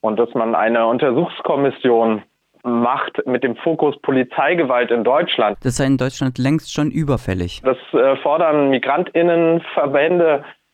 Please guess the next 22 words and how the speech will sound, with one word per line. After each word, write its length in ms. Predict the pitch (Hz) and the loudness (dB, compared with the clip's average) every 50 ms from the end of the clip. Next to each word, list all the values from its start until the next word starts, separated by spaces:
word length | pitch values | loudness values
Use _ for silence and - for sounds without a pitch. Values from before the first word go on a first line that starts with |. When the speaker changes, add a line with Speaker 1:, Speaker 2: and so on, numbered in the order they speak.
| _ _ _ | _ _ _
Speaker 1:
seit 180 | 151 143 277 - | 0 0 2 2
Jahren 640 | 131 135 139 151 170 190 190 175 175 151 139 139 127 | 2 2 2 2 2 2 2 2 2 2 2 2 2
im 300 | 127 139 139 135 139 127 | 2 2 2 2 0 0
Kontext 520 | - 156 151 160 151 175 160 139 - - - | 0 -2 -2 0 0 0 -2 -2 -4 -4 0
Racial 360 | 147 131 143 156 - 175 151 | 2 2 2 2 2 0 -2
Profiling. 840 | 143 - - 147 139 - - 151 147 160 180 165 120 101 98 95 90 - _ _ _ _ _ _ _ _ _ _ _ 113 | 0 -2 -2 -2 -2 -2 -2 -2 0 0 2 2 0 0 -2 -4 -10 -16 _ _ _ _ _ _ _ _ _ _ _ 0
Ja, 320 | 113 123 135 143 156 151 | 2 2 2 2 2 0
nichts 440 | 143 139 147 170 202 196 196 - _ | 0 0 0 0 0 -2 -4 -8 _
ist 240 | - 170 170 - - | -2 -2 -2 -2 -2
geschehen. 640 | - 165 - - - 180 180 175 139 113 98 92 - _ _ - | -2 -2 0 0 2 2 2 2 2 0 -2 -6 -10 _ _ -4
Ja, 280 | 123 135 151 156 139 | -2 0 0 0 0
was 200 | 135 160 170 - - | 0 -2 -2 -2 0
muss 220 | 196 190 175 185 | 0 0 0 0
noch 220 | 185 175 180 180 - | 0 0 0 0 -2
geschehen? 420 | - 151 - - 139 127 117 113 | -2 -2 0 0 0 0 0 0
Wie 80 | 139 151 | -2 -2
viele 160 | - 202 180 | 0 0 2
Menschen 420 | 170 160 165 180 - - 190 170 | 2 2 0 0 0 0 0 2
müssen 280 | 160 170 165 - 185 165 | 2 2 0 0 0 2
noch 340 | 147 143 151 - - - - _ - - - - - _ _ _ - | 2 2 0 -2 -4 -10 -18 _ -20 -20 -20 -20 -20 _ _ _ -4
sterben 1080 | - - - - 151 139 131 151 175 180 185 185 185 185 185 190 190 185 185 180 170 - _ - | -2 -2 0 0 0 0 2 2 0 0 0 2 2 2 2 2 2 0 0 -4 -8 -14 _ -2
oder 560 | 127 127 131 127 127 120 117 117 120 120 | 0 2 4 4 4 4 4 4 2 0